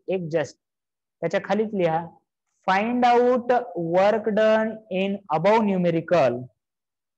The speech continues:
Find out work done in above numerical. Find out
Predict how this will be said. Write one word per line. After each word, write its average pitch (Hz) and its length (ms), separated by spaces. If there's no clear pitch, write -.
Find 196 360
out 208 480
work 180 360
done 180 380
in 165 240
above 170 360
numerical. 151 840
Find 175 360
out 185 420